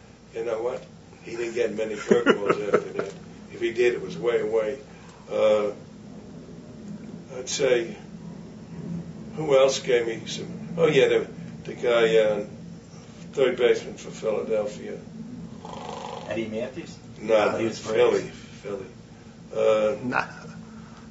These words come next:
Speaker 3: not Pudd'nhead Jones.
Speaker 1: Yeah.
Speaker 3: Yeah?
Speaker 1: Pudd'nhead Jones. And then on Saint Louis, they had another guy named Jones, Nippy Jones, whatever.
Speaker 3: Yeah.
Speaker 1: But, you know, for one year, and then I'd switch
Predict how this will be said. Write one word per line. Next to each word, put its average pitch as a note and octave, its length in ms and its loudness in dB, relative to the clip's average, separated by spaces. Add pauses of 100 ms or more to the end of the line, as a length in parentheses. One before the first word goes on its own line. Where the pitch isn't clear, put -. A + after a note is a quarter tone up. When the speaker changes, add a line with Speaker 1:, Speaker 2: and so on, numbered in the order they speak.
(340)
Speaker 3:
not C3 220 4
Pudd'nhead A2+ 440 0
Jones. G2+ 480 -2
Speaker 1:
Yeah. A#2 240 6 (760)
Speaker 3:
Yeah? D3 200 4 (120)
Speaker 1:
Pudd'nhead B2+ 380 2
Jones. A2 540 -2 (460)
And A2+ 180 2
then A2 200 4
on G#2+ 280 0 (100)
Saint A#2 380 -2
Louis, B2 420 0 (260)
they G#2 120 -6
had A#2 140 2
another A2+ 420 4
guy G#2+ 400 -2 (360)
named A2 260 -2
Jones, A2 560 2 (480)
Nippy B2 300 -6
Jones, A2+ 380 -2
whatever. A2 360 4
Speaker 3:
Yeah. G2+ 40 -6 (960)
Speaker 1:
But, D3 160 -10
you C#3+ 80 2
know, B2 120 4
for C3+ 180 0
one C#3+ 240 2
year, C#3 220 2
and G#2 100 -2
then A#2+ 180 2
I'd A#2 260 -4
switch - 580 -6